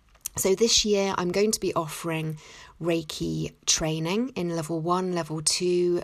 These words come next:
Reiki master and teacher. I'm in the process of writing the manuals at the moment, which is, um, really lovely for me to recap everything I've learned over the last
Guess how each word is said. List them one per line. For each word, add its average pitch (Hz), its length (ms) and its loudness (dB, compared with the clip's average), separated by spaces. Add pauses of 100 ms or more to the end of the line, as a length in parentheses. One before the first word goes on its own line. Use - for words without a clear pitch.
Reiki 160 400 -4
master 160 560 2
and 156 240 -2
teacher. 180 720 0 (420)
I'm 180 220 0
in 185 180 0
the 180 60 2
process 208 560 2
of 180 100 -4
writing 170 380 0
the 165 40 -4
manuals 156 440 0
at - 80 -10
the - 40 -2
moment, 156 440 -2
which - 240 -2
is, 165 400 0
um, 156 540 -4
really 170 540 -2
lovely 151 440 0
for 160 160 -4
me 151 240 0
to 151 160 -2
recap 156 500 -2
everything 151 420 -4
I've 151 160 -2
learned 156 380 -2
over 151 160 -4
the 151 80 -6
last 151 500 -2